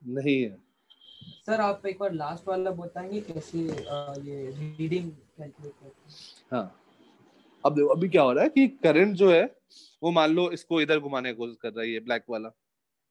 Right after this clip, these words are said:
Speaker 1: ठीक है, अब जैसे ही ये इधर घुमाएगा, spring क्या करेगा इसको? Due to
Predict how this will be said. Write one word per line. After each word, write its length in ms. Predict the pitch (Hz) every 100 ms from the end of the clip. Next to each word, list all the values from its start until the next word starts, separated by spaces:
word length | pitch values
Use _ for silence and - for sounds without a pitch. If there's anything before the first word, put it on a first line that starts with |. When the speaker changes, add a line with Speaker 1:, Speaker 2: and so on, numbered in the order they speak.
| _ _ _ _ _ _ _ _ _ _ _ _ _ _ _ _ _ _ -
Speaker 1:
ठीक 120 | 175
है, 240 | 165 - _ _ _ _ _ -
अब 160 | 156 147
जैसे 300 | 143 135 208
ही 80 | 226
ये 100 | 202
इधर 200 | 180 185
घुमाएगा, 580 | 170 147 147 117 113 254 _ _ _ _ _ -
spring 340 | - - 185 208
क्या 120 | 202
करेगा 300 | 180 151 135
इसको? 260 | 131 - 233 - _ _ _ _ _ _ _ _ _ _ _ _ _ _ _ _ _ _ _ _ _ _ _ _ _ _ _ _ _ _ _ _ _ _ _ _ _ _ _ 123
Due 200 | 131
to 120 | 135